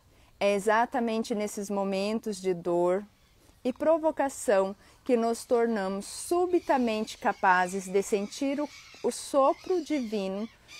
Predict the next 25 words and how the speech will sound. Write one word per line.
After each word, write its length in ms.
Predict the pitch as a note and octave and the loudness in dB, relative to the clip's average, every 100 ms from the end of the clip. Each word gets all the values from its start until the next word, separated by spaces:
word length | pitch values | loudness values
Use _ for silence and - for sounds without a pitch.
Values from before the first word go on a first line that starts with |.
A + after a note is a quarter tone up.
| - | -16
sobre 360 | - A#3 A3 | 0 2 4
a 80 | A3+ | 4
nossa 400 | A3+ A3+ A#3 B3+ | 4 -2 -2 -8
cabeça 640 | - A#3 A3 B3+ C4 - | -6 -4 0 0 0 -6
aflita, 640 | C4 - F#3+ C3+ - - D#3+ - _ _ _ _ _ _ - C6+ C6+ - - - - - - | -8 -8 -6 -6 -8 -14 -14 -20 _ _ _ _ _ _ -20 -20 -20 -20 -20 -20 -20 -20 -20
sobre 320 | - A#3+ A#3 A#3+ | 4 4 6 6
o 60 | |
nosso 320 | A#3 A3+ - | 6 4 2
corpo 480 | A3+ - A#3+ A#3+ B3 | 0 6 8 6 2
ferido. 580 | - B3 G#3 E3+ C3 D3 D3+ _ _ _ _ _ _ - - _ | 0 2 4 0 -4 -12 -18 _ _ _ _ _ _ -20 -20 _
Pois 200 | G3 F#3+ | 2 2
mesmo 520 | G#3 G#3+ B3 B3 A#3 | 2 4 4 2 -2
quando 320 | - G#3+ G#3+ | 0 -2 0
tudo 440 | A3 C4+ C4+ D4 C4+ | -4 -2 0 2 4
ao 120 | B3 | 4
nosso 320 | A#3 A3 A#3 | 4 2 0
redor 580 | A3 A3 G3 E3 D#3 E3+ _ _ _ | -2 -2 2 4 4 0 _ _ _
parece 380 | G#3+ G#3 G3+ A3 | 4 6 6 4
estar 340 | G#3 - G3 G#3+ - | 0 4 4 2 0
contra 540 | B3 A#3 D#4 - G#3+ | 2 2 0 -2 -2
nós, 640 | G3 G3 A3+ C4 - - - _ _ | 0 0 0 -2 -10 -16 -20 _ _
existe 480 | - G3+ A#3 A#3 - | 0 2 2 -2 -2
um 60 | A#3+ | 0
mundo 440 | A3 A#3 C4+ C#4+ | 0 0 0 0
espiritual 840 | B3+ - A#3 A3 - F#3+ E3 E3 | -4 -4 -4 -4 0 6 6 6